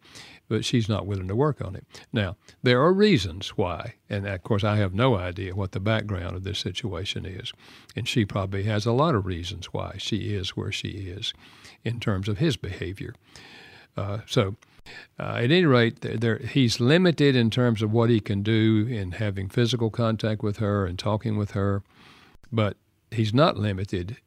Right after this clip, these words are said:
in talking to God. And I would say,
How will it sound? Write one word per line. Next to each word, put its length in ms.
in 120
talking 340
to 80
God. 400
And 120
I 120
would 180
say, 380